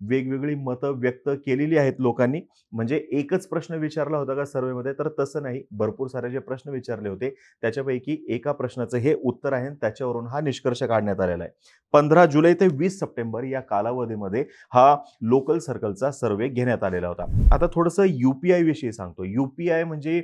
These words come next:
युनिफाईड पेमेंट इंटरफेस. दोन हजार सोळा मध्ये ही सिस्टम आणण्यात आली होती, ज्याच्यामुळे आपल्या देशातील डिजिटल पेमेंटमध्ये क्रांती झालेली आहे. ही एक अशी व्यवस्था आहे ज्याच्यामुळे, अ, बँकांच्या अनेक खात्यांना एकाच मोबाईल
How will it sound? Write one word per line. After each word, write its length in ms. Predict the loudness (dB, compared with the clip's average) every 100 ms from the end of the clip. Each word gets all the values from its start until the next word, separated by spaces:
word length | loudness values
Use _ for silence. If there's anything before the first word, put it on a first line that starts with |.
| -6 -16 -10 -2
युनिफाईड 520 | -2 -2 -4 -6 -6 -4
पेमेंट 380 | -2 -2 -8 -10 -10 -6
इंटरफेस. 640 | -2 0 0 -4 -8 -10 _
दोन 240 | -4 -4 -2
हजार 300 | -4 -6 -6
सोळा 360 | -6 -4 -4
मध्ये 240 | -4 -6 -6
ही 140 | -6
सिस्टम 380 | -10 -8 -6 -4
आणण्यात 280 | -4 -4 -4
आली 160 | -2
होती, 300 | -4 -4 -6 -8 -10 -6
ज्याच्यामुळे 420 | -4 -4 -4 -4
आपल्या 220 | -4 -6
देशातील 640 | -4 -6 -6 -8 -6 -6 -4
डिजिटल 360 | -2 -2 -2
पेमेंटमध्ये 500 | -2 -4 -4 -6 -6
क्रांती 440 | -4 -4 -4 -4 -6
झालेली 300 | -6 -6 -8
आहे. 140 | -12 _
ही 280 | _ 2 4
एक 140 | 6
अशी 180 | 4 6
व्यवस्था 400 | 6 6 2 2
आहे 120 | 2
ज्याच्यामुळे, 680 | 2 0 0 0 2 2 -2 -8 -8 4
अ, 200 | 6 6
बँकांच्या 800 | 6 4 4 2 0 2 0 0
अनेक 280 | -2 -6 -8 -8
खात्यांना 480 | -6 -6 -6 -6 -6
एकाच 420 | -4 -2 -2 -2 -2
मोबाईल 340 | -2 0